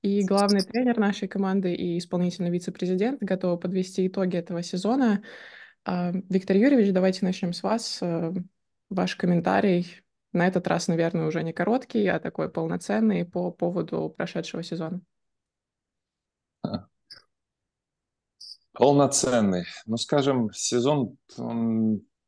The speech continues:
Speaker 2: его можно разделить на четыре части, э, наверное, даже на пять. На пять частей, и, э,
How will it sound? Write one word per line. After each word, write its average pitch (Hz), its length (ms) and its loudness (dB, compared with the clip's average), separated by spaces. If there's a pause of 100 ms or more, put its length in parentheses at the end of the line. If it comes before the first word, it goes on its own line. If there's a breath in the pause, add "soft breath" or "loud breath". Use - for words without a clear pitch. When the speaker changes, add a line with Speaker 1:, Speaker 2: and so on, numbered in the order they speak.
(260)
Speaker 2:
его 101 300 0
можно 101 480 4
разделить 95 520 0
на 90 120 -4
четыре - 420 -4
части, - 460 -2
э, - 520 -2 (1080)
наверное, 104 400 4
даже 87 220 2
на 80 140 -4
пять. - 480 -6
На 80 160 -6
пять 87 240 -2
частей, - 560 2
и, 78 520 6
э, 76 300 0